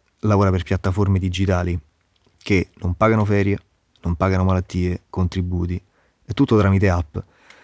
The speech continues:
E tra l'altro diventare rider e entrare in questo mondo è estremamente facile, basta veramente poco. Quindi, mentre dapprima era anche un lavoro per studenti,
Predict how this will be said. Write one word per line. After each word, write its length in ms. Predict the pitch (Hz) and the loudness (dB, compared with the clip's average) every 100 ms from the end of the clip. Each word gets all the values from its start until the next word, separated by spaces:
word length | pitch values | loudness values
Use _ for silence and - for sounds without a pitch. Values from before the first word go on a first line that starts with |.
| _ _ _ _ | _ _ _ _
E 440 | 95 82 80 82 80 | 0 0 0 -4 0
tra 120 | 95 | 2
l'altro 240 | 104 - | 2 2
diventare 720 | 92 87 87 - 95 92 90 - | 0 0 0 0 2 2 0 -4
rider 580 | 107 104 98 95 92 87 | 0 2 2 2 0 -2
e 80 | - | 0
entrare 260 | 98 92 101 | 0 2 0
in 60 | |
questo 260 | 95 98 120 | 0 0 0
mondo 240 | 107 98 | 2 2
è 80 | 90 | 0
estremamente 480 | 87 - 110 123 95 | -2 -2 0 2 0
facile, 480 | 92 87 85 87 92 _ _ _ _ - | -2 -2 -4 -6 -8 _ _ _ _ -4
basta 300 | 98 95 98 | -2 0 0
veramente 340 | 95 95 101 | 2 2 2
poco. 360 | 92 87 85 85 _ _ _ _ _ _ _ _ _ _ _ _ - _ _ _ _ | 0 -2 -4 -8 _ _ _ _ _ _ _ _ _ _ _ _ -20 _ _ _ _
Quindi, 340 | - 127 95 95 _ | 0 4 4 0 _
mentre 280 | 107 120 123 | 0 0 2
dapprima 480 | 92 - 110 98 92 | 0 2 2 4 2
era 120 | 92 | 2
anche 220 | 98 - | 0 0
un 160 | 90 87 | 0 0
lavoro 220 | 92 90 | 0 -2
per 100 | 87 | -4
studenti, 680 | - 95 92 85 - 92 | -4 -2 -2 -4 -8 -10